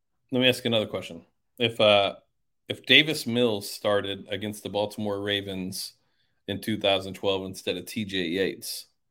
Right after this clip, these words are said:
with that defense, how would you feel?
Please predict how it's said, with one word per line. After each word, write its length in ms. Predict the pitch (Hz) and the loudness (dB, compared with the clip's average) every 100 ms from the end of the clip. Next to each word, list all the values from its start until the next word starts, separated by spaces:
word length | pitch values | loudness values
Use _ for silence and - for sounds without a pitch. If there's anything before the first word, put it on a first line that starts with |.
| _ _ _ _ _ _ _ - | _ _ _ _ _ _ _ -10
with 200 | 95 92 | -8 -4
that 180 | 87 90 | -4 -4
defense, 680 | - - 78 - - - - _ _ _ _ _ _ _ _ _ _ _ _ _ _ _ _ _ _ _ _ _ _ _ _ _ _ | -10 -10 -12 -10 -12 -12 -18 _ _ _ _ _ _ _ _ _ _ _ _ _ _ _ _ _ _ _ _ _ _ _ _ _ _
how 180 | - 104 | -2 0
would 140 | 95 92 | 0 -4
you 80 | |
feel? 320 | 90 80 67 | -10 -10 -12